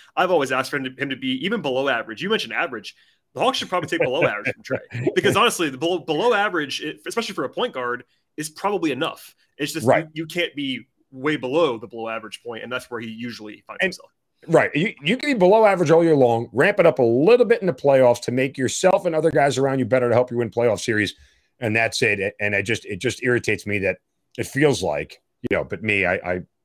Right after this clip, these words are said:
Speaker 2: listen to myself more than anybody 'cause I talk to myself, but it feels like I'm the only person from, in Atlanta sports media screaming, "Trae, play better defense." All right, let's get into how they're gonna make this team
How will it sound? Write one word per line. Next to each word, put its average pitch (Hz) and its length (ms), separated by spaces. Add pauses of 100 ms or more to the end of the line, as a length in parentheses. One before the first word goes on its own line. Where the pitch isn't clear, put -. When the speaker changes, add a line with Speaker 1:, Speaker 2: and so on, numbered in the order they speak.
Speaker 2:
listen 104 260
to 101 60
myself 98 400
more 104 140
than 98 100
anybody 95 340
'cause - 180
I 85 100
talk 117 220
to 104 40
myself, 92 320
but 95 100
it - 60 (160)
feels 160 120
like 156 100
I'm 160 60
the 151 60
only 147 120
person 131 560
from, 143 240
in 135 140 (220)
Atlanta 127 460 (320)
sports - 340
media 139 200
screaming, 123 480
"Trae, 123 220
play 110 120
better 98 180
defense." 90 420
All 135 80
right, 98 160 (800)
let's 123 200
get 143 140
into 131 480 (560)
how - 140
they're 208 140
gonna 180 160
make 151 220
this 131 200
team 117 560